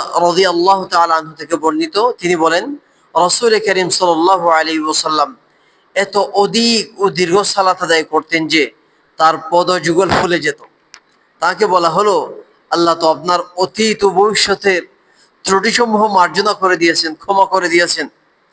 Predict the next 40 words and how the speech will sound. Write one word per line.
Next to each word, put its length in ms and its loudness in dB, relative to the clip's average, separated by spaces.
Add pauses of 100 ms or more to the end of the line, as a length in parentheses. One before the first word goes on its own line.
(420)
এরপরও 480 -2
কেন 280 -2
এত 260 -2
বেশি 480 0 (360)
সালাত 380 0
আদায় 220 0
করতে 300 -4
হয়?" 260 0 (400)
উত্তরে 360 -2
তিনি 200 0
বললেন, 480 0 (380)
"আমি 260 0
কি 200 -6
কৃতজ্ঞ 460 -4
বান্দা 300 0
হব 280 0
না? 220 -4 (380)
আফালা 400 -2
আকুনু 300 -2
আবদান 440 0
শাকুরা? 520 -2 (420)
আল্লাহ 240 2
আমাকে 320 0
এত 160 -2
নিয়ামত 460 -2
দিয়েছেন, 520 0 (460)
এত, 240 -6
এত 460 0 (540)
নিয়ামত 380 0
দান 180 -2
করেছেন, 340 -6
তাহলে 280 0
আমি 180 -2
কি 100 -8
আপ-, 240 -4
আল্লাহর 300 -4
প্রতি 220 -12
কৃতজ্ঞ 400 -4
হব 200 0
না?" 100 -4